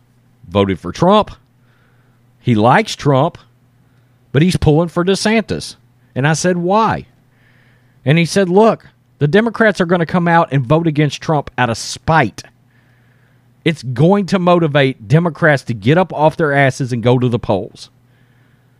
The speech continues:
because they can't stand Trump. They hate him. We love the fact that they hate him. We do." But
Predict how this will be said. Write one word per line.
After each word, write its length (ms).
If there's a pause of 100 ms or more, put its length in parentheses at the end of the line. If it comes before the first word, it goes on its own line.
(160)
because 320
they 140
can't 420
stand 400
Trump. 380 (480)
They 220
hate 320
him. 320 (360)
We 300
love 380
the 100
fact 340
that 160
they 160
hate 280
him. 380
We 220
do." 480 (2000)
But 400